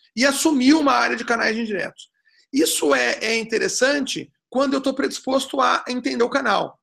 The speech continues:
para entender o outro. Quando eu estou focado no controle, isso é péssimo. Então, eu, eu costumo dizer pra você,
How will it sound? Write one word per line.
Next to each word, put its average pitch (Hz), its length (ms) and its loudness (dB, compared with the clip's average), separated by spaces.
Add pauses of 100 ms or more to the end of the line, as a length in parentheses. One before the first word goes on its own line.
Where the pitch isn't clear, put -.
para 185 140 -4
entender 214 300 -2
o 247 80 0
outro. 208 400 -2 (420)
Quando 330 460 2
eu 269 120 2
estou 233 600 2 (160)
focado 220 480 -2
no 220 80 -6
controle, 247 680 0 (380)
isso - 160 -4
é 254 60 4
péssimo. 170 560 -2 (400)
Então, 262 200 0
eu, 294 160 -2
eu 247 160 -2
costumo 254 320 -6
dizer 233 160 -2
pra 233 120 0
você, 220 420 -4